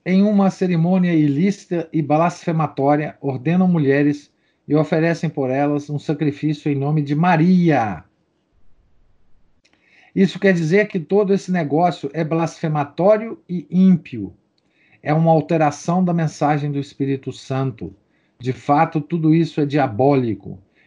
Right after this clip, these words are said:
e é obra de um espírito impuro." Fecha aspas. Santo Epifânio, hein? Logo depois afirma,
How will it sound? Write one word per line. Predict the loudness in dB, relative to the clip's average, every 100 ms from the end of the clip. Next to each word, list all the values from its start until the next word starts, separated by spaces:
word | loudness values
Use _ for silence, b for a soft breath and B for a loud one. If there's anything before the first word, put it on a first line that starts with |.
| b
e | 0
é | 2
obra | 4 4 2 -2 -6 -8 b _
de | -8
um | -6
espírito | -6 -10 _ -4 -2 -4 -6 -10 -10 _
impuro." | 2 4 4 0 _ 2 4 4 2 2 -2 -6 -18 _ _ _ _ -20 -20
Fecha | -16 -14 -14
aspas. | -14 -16 -20 -20 -20 _ _ _ _ _ _ _ _ _
Santo | -6 -4 -4
Epifânio, | -6 -6 -4 -2 -2
hein? | -4 -10 _ _ _ _ _ _ _ _ _ _ _ _ _ _ _ _ _ _ _
Logo | 2 4 4
depois | 2 0 0 0
afirma, | 0 -4 -4 -6 -6 -12 -16